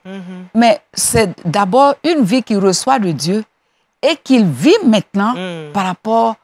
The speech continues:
Speaker 2: au Seigneur. Et donc, même en tant qu'époux, c'est vrai, il a une femme, il a une épouse,
Speaker 1: Mhm.
Speaker 2: euh, euh, mais la vie d'époux est f-, est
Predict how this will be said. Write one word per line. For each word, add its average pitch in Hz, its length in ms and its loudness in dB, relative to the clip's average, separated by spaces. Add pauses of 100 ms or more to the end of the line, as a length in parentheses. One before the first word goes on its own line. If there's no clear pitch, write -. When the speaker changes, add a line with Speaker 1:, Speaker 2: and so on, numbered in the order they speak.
(340)
Speaker 2:
au 175 80 0
Seigneur. 170 520 -2 (500)
Et 220 100 2
donc, 330 360 -2 (240)
même 302 320 4
en 226 80 0
tant 254 220 -2
qu'époux, 294 500 -2 (360)
c'est 208 180 -4
vrai, 262 240 2
il 220 100 -2
a 180 120 2
une 233 180 -2
femme, 247 500 0
il 196 80 -6
a 190 80 -2
une 214 160 -2
épouse, 262 720 -2
Speaker 1:
Mhm. 196 60 4
Speaker 2:
euh, 180 180 2 (340)
euh, 160 220 2 (260)
mais 302 320 4 (140)
la 180 180 0
vie 160 220 -2 (500)
d'époux 226 520 2 (640)
est 190 80 0
f-, - 140 -12 (120)
est 175 360 2